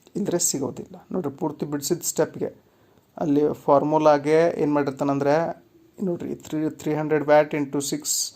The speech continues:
hours per day into thirty days. ಇದೇನಪ್ಪ ಅಂದ್ರೆ ಇದಕ್ಕೆ ಒನ್ ಆ್ಯಂಡ್ ಹಾಫು, ಇದ್ದದ್ದನ್ನೇ ಬರ್ಕೊಳ್ಳೋಕೆ ಒನ್ ಆ್ಯಂಡ್ ಹಾಫು, ಬಿಡಿಸಿದ್ದಕ್ಕೆ ಒನ್ ಆ್ಯಂಡ್ ಹಾಫ್, ಟೋಟಲ್ ತ್ರೀ ಅಂಕ.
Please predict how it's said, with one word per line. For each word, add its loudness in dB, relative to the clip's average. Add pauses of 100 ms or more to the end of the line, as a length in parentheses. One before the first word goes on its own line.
(300)
hours 2 (640)
per 8
day 4
into 0
thirty 0
days. 4 (280)
ಇದೇನಪ್ಪ 0
ಅಂದ್ರೆ 2
ಇದಕ್ಕೆ 0
ಒನ್ 2
ಆ್ಯಂಡ್ 2
ಹಾಫು, 0 (560)
ಇದ್ದದ್ದನ್ನೇ 0
ಬರ್ಕೊಳ್ಳೋಕೆ 2
ಒನ್ 0
ಆ್ಯಂಡ್ 0
ಹಾಫು, -2
ಬಿಡಿಸಿದ್ದಕ್ಕೆ 2
ಒನ್ 2
ಆ್ಯಂಡ್ -2
ಹಾಫ್, -8
ಟೋಟಲ್ -2
ತ್ರೀ -4
ಅಂಕ. -12